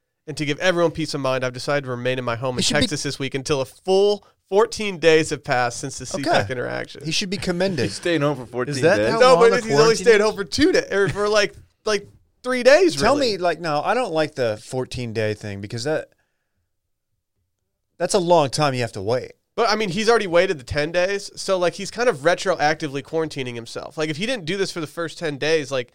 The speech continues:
Speaker 1: doing it, doing it for the remaining three is not really, like
Speaker 2: As long as he didn't dip his hand in, like, a big thing of queso or something.
Speaker 1: He probably did.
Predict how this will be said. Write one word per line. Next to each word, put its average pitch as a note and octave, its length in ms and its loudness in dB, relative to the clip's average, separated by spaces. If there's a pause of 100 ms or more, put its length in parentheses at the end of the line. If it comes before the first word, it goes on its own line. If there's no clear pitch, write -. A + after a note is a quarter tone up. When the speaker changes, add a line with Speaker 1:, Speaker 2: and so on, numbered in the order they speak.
(300)
Speaker 1:
doing F#3+ 200 2
it, E3+ 200 -4
doing G3 220 4
it E3+ 80 -8
for E3+ 80 -8
the D#3+ 80 -2
remaining D3+ 320 0
three D#3 260 -4
is B2 120 -4
not C3+ 180 -2
really, B2+ 240 -2
like A2 340 -4
Speaker 2:
As B2 80 -4
long E3 140 2
as G3 80 0
he F3+ 80 0
didn't E3+ 240 0
dip C3 180 2
his C3 140 0
hand C3 280 0
in, A2+ 120 -4
like, G#2 160 -6
a G2 160 -6 (160)
big A#2+ 220 -6
thing A#2 120 -4
of G2+ 100 -8
queso A2+ 480 -4
or F#2+ 120 -10
something. G#2 480 -12 (800)
Speaker 1:
He D3 60 -20
probably C#3 280 -12
did. D#3+ 320 -10